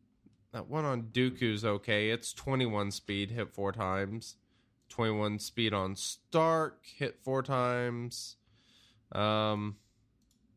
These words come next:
any of, any of these jumping out to you guys that, that I should be, uh,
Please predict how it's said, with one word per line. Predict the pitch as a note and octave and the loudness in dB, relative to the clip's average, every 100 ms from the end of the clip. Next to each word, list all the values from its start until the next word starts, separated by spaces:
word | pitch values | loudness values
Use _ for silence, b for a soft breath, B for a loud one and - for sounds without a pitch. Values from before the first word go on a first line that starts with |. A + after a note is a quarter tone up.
| _ _ _ _ _ - - _ | _ _ _ _ _ -16 -16 _
any | F3+ B3+ G4 | 0 2 2
of, | A3+ C#3 - _ - | 0 -6 -14 _ -2
any | F#3+ B3+ | 2 4
of | B3 | 4
these | A3+ F3+ | 2 2
jumping | E3+ F#3+ F3+ | 2 2 4
out | F#3 F3+ | 4 2
to | D#3+ | 2
you | E3 | 2
guys | E3 F3 F3+ E3+ D#3 | 6 6 6 4 2
that, | E3+ D#3+ D#3 - C3 G#2+ B2+ | 2 2 0 -12 -18 -12 0
that | D3+ | 4
I | D#3 D#3 | 4 4
should | - D#3 B2+ | 2 -2 2
be, | D3 D3 C#3 | 4 4 6
uh, | C3+ A#2+ A2 G2+ | 4 4 4 0